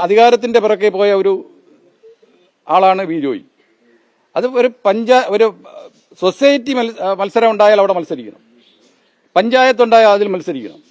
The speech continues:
അതിനുശേഷമാണ് പലരെയും സ്വാധീനിച്ച് ഒരു ജി-, ഒരു ലോക്കൽ കമ്മിറ്റി സെക്രട്ടറി ആയിട്ടില്ല, ഒരു പാർട്ടി ഏരിയ സെക്രട്ടറി ആയിട്ടില്ല.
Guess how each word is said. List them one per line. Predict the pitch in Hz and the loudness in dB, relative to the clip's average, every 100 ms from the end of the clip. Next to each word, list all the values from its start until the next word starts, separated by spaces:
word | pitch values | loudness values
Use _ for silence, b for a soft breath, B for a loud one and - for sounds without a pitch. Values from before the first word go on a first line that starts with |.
| _ _ _ _ _ _ _ _ _ _ _ _ _ _ _ - | _ _ _ _ _ _ _ _ _ _ _ _ _ _ _ -4
അതിനുശേഷമാണ് | 220 247 233 240 233 233 | -2 0 0 2 2 2
പലരെയും | 226 226 202 | 2 0 0
സ്വാധീനിച്ച് | 208 214 214 185 226 - _ _ _ _ _ _ _ _ _ | 0 -2 -4 -4 -6 -6 _ _ _ _ _ _ _ _ _
ഒരു | 185 214 | -6 -4
ജി-, | 214 220 | -6 -2
ഒരു | 208 220 214 208 170 _ | 0 2 4 2 -2 _
ലോക്കൽ | 170 226 262 | 0 0 0
കമ്മിറ്റി | 233 247 226 | -2 -2 -2
സെക്രട്ടറി | 208 202 190 | -4 -4 -2
ആയിട്ടില്ല, | 196 180 151 107 - _ _ _ _ _ _ _ _ _ 170 | -2 -2 -6 -12 -14 _ _ _ _ _ _ _ _ _ -2
ഒരു | 214 | 0
പാർട്ടി | 196 233 254 | 2 0 0
ഏരിയ | 220 226 247 | 0 2 0
സെക്രട്ടറി | 240 220 226 | -2 -4 0
ആയിട്ടില്ല. | 214 180 165 107 | 0 -2 -6 -10